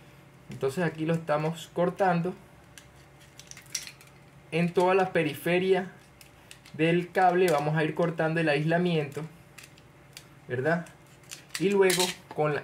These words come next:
con la ayuda de la pinza la colocamos detrás del corte y con, eh, la piqueta vamos a jalar el aislante. Ese es el método para retirar el aislamiento. Lo vamos a hacer nuevamente con este cable verde.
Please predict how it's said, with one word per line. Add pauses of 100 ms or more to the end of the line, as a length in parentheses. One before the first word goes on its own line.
(100)
con
la
ayuda
de
la
pinza
la
colocamos
detrás
del
corte (720)
y
con, (720)
eh,
la
piqueta
vamos
a
jalar
el
aislante. (680)
Ese
es
el
método (580)
para (500)
retirar
el
aislamiento.
Lo
vamos
a
hacer
nuevamente (460)
con
este
cable
verde.